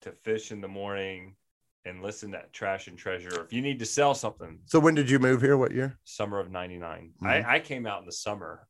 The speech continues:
Speaker 1: My brother convinced me to come out here. I was taking a break from, from work and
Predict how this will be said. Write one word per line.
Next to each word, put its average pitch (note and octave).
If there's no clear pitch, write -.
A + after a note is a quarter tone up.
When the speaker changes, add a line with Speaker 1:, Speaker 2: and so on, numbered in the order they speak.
Speaker 1:
My G2
brother F#2+
convinced F2
me F2+
to E2
come F2+
out E2+
here. E2+
I F#2
was -
taking F2+
a D#2+
break E2
from, F2
from F2
work F2
and E2+